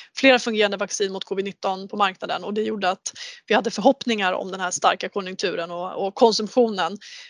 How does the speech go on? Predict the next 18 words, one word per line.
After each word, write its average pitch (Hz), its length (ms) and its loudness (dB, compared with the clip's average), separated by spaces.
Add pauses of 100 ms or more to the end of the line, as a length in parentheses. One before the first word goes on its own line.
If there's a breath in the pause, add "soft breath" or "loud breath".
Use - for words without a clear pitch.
vilket 220 300 2
då 196 100 2
drev 190 260 0
den 196 160 -6
typen 202 260 -2
av 190 80 -4
bolag. 190 400 0 (100)
Sen 240 220 2
föll 262 160 6
ju 277 80 4
räntorna 214 360 2
tillbaka 277 460 2
igen 190 320 -2 (100)
i, 208 300 2 (260)
under 214 200 0
våren 247 580 6
och 208 100 -10
sommaren, 202 640 -2